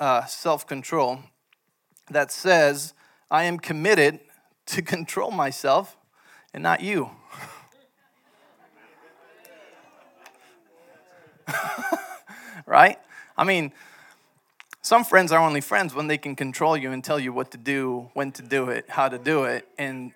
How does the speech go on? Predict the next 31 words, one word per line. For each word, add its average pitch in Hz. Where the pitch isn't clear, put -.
if 151
you 131
do 165
it, 135
right? 170
But 196
a 196
healthy 226
relationship 185
has 180
a 170
pillar 190
of 165
self-control 180
that 156
says, 165
"I 175
am 208
committed 180
to 160
control 156
myself, 160
my 143
decisions, 139
and 143
maintain 151
my 143
connection 147
towards 131
you, 151
and 139